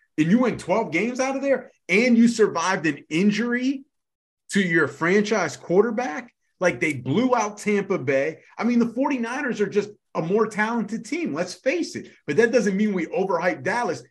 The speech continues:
You know who we overhyped going into this week was the New York Giants,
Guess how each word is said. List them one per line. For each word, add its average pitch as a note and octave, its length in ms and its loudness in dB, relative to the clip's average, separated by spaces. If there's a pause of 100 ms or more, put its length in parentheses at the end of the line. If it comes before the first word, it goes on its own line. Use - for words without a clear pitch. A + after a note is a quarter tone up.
You F#3 80 -4
know A3+ 120 2
who G#3 100 4
we A#3 100 2
overhyped G#3 640 2
going A3+ 260 -2
into A3 140 -2
this A3 240 -4
week C4 360 -2 (160)
was D3 140 -2
the D3 100 0
New E3+ 160 0
York C3 220 2
Giants, G3 640 -2